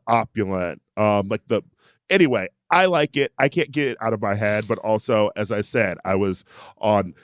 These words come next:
Xanax taking all of these looks in while also taking in the,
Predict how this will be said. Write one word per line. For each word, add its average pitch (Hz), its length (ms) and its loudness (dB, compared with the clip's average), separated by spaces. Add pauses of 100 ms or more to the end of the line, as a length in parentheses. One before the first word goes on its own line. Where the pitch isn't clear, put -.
Xanax 107 640 -2
taking 113 400 -4
all 107 240 -2
of 101 80 -8
these 104 200 -4
looks 107 360 0
in 95 280 -2
while 98 180 0
also 101 360 -4
taking 101 320 -4
in 95 200 -4
the, 92 200 -2